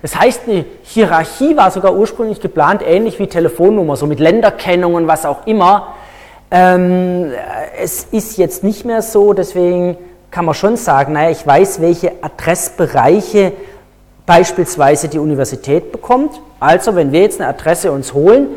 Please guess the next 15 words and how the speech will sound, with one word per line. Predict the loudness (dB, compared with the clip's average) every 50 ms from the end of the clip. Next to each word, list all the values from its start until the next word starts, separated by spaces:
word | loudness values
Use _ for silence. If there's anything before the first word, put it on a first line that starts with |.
| -14 -18 -14 -6 -2
dann | -2 -2
sieht, | -2 0 -2 -2 -2 -2
ich | -4 -6
mache | -4 -4 -2
es | -2
einfach | -4 -4 -2 -4
mal | -4 -2
hier | -2 0 0 2
rein, | 2 2 2 0 -2 -4 -8 -18 -20 -20 -20 _ _ _ 0
ähm, | 4 6 6 6 6 4 2 0 -2 -4 -4
bekommen | -6 -4 0 2 2 2 2 0 -2 -4 -2
wir | 2 2 4 4 2 0 -4 -10 -18 -20 -20 -20 -20 _ _ -2
eine | 2 4 4 4 4 4 4 4 2 2 0 -2 -8 -16 -20 -20 -20 _ _ _ _
sogenannte | -4 -2 0 0 0 0 2 2 4 2 2 0 -4 -14 -20 -20 -20 -20 _ _ _ _ _ _ _ _ _ _ _ _ _ _ _ _ _ _
Slash | -18 -8 -2 0 0 0 -2 -6 -14